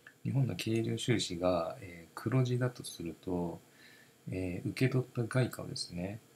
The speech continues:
えー、自国の通貨に、えー、変える必要が出てくるんで、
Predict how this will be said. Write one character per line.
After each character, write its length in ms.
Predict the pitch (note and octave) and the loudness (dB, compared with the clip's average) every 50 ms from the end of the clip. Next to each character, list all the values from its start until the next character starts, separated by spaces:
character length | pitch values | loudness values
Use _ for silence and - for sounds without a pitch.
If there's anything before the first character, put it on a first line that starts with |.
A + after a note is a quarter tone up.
| - | -12
え 960 | G2+ F2+ F2+ F2 F2 E2+ E2+ E2+ E2+ E2 E2+ E2+ - - E2+ F2 F2+ F#2 G2+ | -8 -8 -6 -6 -6 -8 -8 -10 -10 -12 -14 -16 -16 -16 -16 -16 -16 -14 -14
ー、 20 | G2 | -10
自 200 | F2+ - - C#3 | -2 0 2 2
国 340 | C#3 C3+ - - - F2+ F2 | 2 2 -2 -2 -8 -12 -10
の 240 | F2 F2+ F#2 F2+ - - | -8 -8 -8 -8 -6 -6
通 240 | - - A2 G2+ | -4 -4 -2 -4
貨 140 | F2+ - F#2 | -4 -6 -8
に、 340 | E2+ F2 G2+ A2 G#2 F2+ F2 - - - - - - - - | -6 -4 -4 -2 -2 -4 -6 -8 -12 -20 -20 -20 -20 -16 -14
え 120 | - - - | -14 -12 -10
ー、 160 | - - - | -6 -4 -2
変 100 | A#2 B2 | 0 0
え 40 | B2+ | 0
る 100 | B2 B2 | 0 -2
必 260 | A#2+ - - - C3 | -2 -4 -4 -2 -2
要 60 | A#2 | 0
が 80 | A#2 A2+ | 0 2
出 120 | A2 A#2 | 2 0
て 80 | G#2+ G2+ | 0 0
く 160 | F2+ - F2+ | -4 -4 -6
る 80 | F2+ E2+ | -8 -8
ん 200 | - - - - | -10 -14 -8 -4
で、 340 | F#2+ G2+ G#2 G2 F2+ F2+ | -2 -2 0 -2 -2 -4